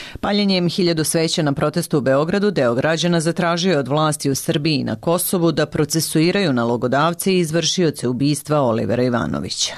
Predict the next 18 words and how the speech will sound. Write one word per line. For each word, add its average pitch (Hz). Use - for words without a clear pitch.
Hiljadu 131
dana 131
od 123
njegove 131
likvidacije 139
oni 104
su -
državi 135
postavili -
pitanje 147
ko 156
je 151
ubio 113
Olivera -
Ivanovića. -
Izveštava 143
Zoran -
Glavonjić. -